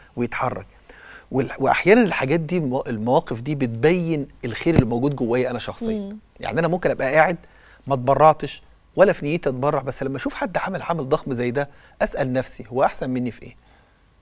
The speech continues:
Speaker 2: مم.
Speaker 1: طيب هو اتبرع بقدرته، بمقدرته،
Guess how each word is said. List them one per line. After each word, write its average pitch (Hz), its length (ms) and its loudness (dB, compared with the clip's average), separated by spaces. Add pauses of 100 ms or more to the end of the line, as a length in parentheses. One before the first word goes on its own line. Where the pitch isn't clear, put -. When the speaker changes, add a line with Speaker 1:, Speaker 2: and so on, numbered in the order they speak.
(380)
Speaker 2:
مم. 240 200 -12
Speaker 1:
طيب 127 260 -2
هو 196 360 4 (180)
اتبرع 147 420 2
بقدرته، 131 580 0
بمقدرته، 120 680 -2